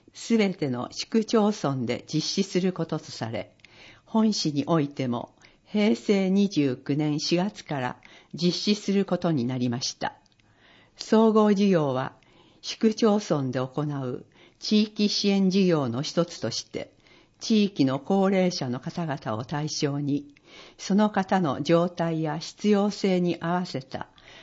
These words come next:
様々なサービスを提供する事業で、要支援に認定された人などが利用できる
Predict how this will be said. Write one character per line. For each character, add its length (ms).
様 360
々 300
な 280
サ 260
ー 60
ビ 120
ス 200
を 80
提 280
供 200
す 220
る 120
事 160
業 240
で、 200
要 300
支 220
援 200
に 200
認 240
定 260
さ 160
れ 140
た 140
人 260
な 160
ど 160
が 180
利 120
用 240
で 100
き 180
る 260